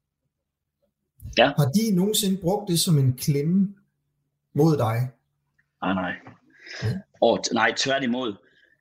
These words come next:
Speaker 1: Øh, når man er kildefører, som det hedder, når man har en meddeler, som så hedder en kilde, så er det jo ikke de der metoder, der gør, at man er en dygtig kildefører, eller at man, øh,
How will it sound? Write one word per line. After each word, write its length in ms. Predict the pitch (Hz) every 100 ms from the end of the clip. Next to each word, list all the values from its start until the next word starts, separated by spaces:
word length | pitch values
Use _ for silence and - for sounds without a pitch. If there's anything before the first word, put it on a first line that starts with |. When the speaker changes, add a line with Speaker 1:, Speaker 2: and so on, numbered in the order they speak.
| _
Speaker 1:
Øh, 380 | 127 123 110 104
når 220 | 110 139 151
man 120 | 127
er 320 | 120 110 104 -
kildefører, 480 | 160 196 - 131 117
som 160 | 120
det 100 | 113
hedder, 140 | 131 139
når 100 | 120
man 120 | 113
har 120 | 123
en 80 | 127
meddeler, 500 | 127 139 117 104 - -
som 200 | - 104
så 120 | 110
hedder 160 | 117 107
en 100 | 104
kilde, 300 | 135 156 113 _ _ - - - -
så 140 | -
er 100 | 165
det 100 | 151
jo 120 | 147
ikke 240 | 139 175 - - _
de 100 | 156
der 120 | 151
metoder, 480 | 139 127 - 160 147
der 80 | 110
gør, 280 | 110 143 147 -
at 160 | 123
man 120 | 117
er 40 | 110
en 100 | 104
dygtig 240 | 135 -
kildefører, 520 | - 147 143 123 110 - _ _ _
eller 200 | 127 123
at 200 | 113 107 101
man, 180 | 110 110 107
øh, 320 | 101 98 95